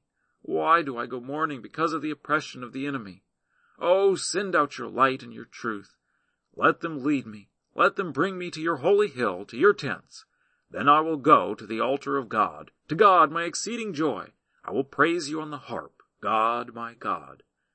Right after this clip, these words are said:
Why are you in despair, my soul? Why are you disturbed within me? Hope in God, for I shall still praise him,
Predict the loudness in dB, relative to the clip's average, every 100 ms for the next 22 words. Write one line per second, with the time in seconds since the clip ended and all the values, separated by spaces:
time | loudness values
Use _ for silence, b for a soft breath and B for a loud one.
0 | _ _ -2 0 0 -10 -18 -14 -14 -12
1 | -4 -2 0 -2 -8 -4 -2 -4 -8 _
2 | _ _ _ 2 2 2 -8 -8 -6 0
3 | 0 0 -6 -6 -6 -10 -12 _ _ _
4 | _ 0 2 2 4 4 4 0 -6 _
5 | _ _ _ -8 6 6 6 0 -6 -6
6 | -2 2 2 0 -8 -8 -6 -6 -6 -8